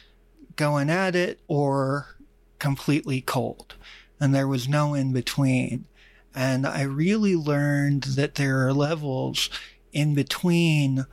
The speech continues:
being fully turned on and being whatever, like, standard normal was, and playing with those different levels, and then sometimes bringing myself up to,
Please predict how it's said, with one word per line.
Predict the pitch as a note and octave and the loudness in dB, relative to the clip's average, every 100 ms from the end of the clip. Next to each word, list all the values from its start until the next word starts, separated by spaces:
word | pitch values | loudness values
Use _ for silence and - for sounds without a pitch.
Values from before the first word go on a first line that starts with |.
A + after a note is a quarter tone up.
| _ _ _ _ | _ _ _ _
being | C#3+ D3 C#3 C3+ | -4 -2 0 -4
fully | - - - D#3+ E3 F3 D#3 C#3+ | -6 -8 -4 0 4 4 2 2
turned | - C#3+ C3+ C3+ | 0 -2 -8 -10
on | F3 F3+ C3+ B2+ C3+ | -6 -4 -4 -4 -4
and | D3 C3+ C3+ D3+ - - _ _ _ - F#3 | -2 0 0 -2 -10 -20 _ _ _ -6 0
being | - D3+ C#3+ C3+ C#3+ - - | 2 2 -2 -4 -6 -8 -10
whatever, | E3 E3 F#3 D#3 D3 C#3+ B2+ B2 B2 - - | -6 -4 0 2 2 2 0 -2 -4 -6 -6
like, | D#3 C3+ - - | -2 -2 -2 -8
standard | - D#3 D3+ C#3+ C3 B2+ | -8 -8 -6 -6 -6 -2
normal | C3+ D3 D#3 C3+ A#2+ B2 - - - - _ _ _ | 0 2 2 2 0 -4 -8 -20 -20 -20 _ _ _
was, | C#3+ C3 B2 C3+ - C3+ - - | -2 0 0 -4 -6 -6 -6 -2
and | C#3 C3+ C3+ C#3+ D#3 - - | 0 0 0 -2 -4 -8 -12
playing | - F3 G3 F#3+ | -2 0 2 0
with | E3+ C#3 | 0 0
those | D3 C3 - | -2 -2 -4
different | C3+ - C#3+ | -4 -4 -4
levels, | C#3 C3+ B2+ C#3+ C3+ C#3+ | -2 0 0 -2 -4 -2
and | D#3 C#3+ | 0 2
then | C#3+ C#3 - - _ | 2 -2 -10 -20 _
sometimes | - - D#3 C#3+ D3+ C#3+ C#3+ - | -8 -4 -2 0 0 0 -2 -2
bringing | D#3 D3 D3+ D3 | -2 0 0 0
myself | C#3+ C#3 C3+ D3+ C#3+ C#3 | 2 0 0 -2 -2 -4
up | C#3+ D3 - | -4 -4 -6
to, | - - C3 C3+ C#3 | -8 0 2 2 0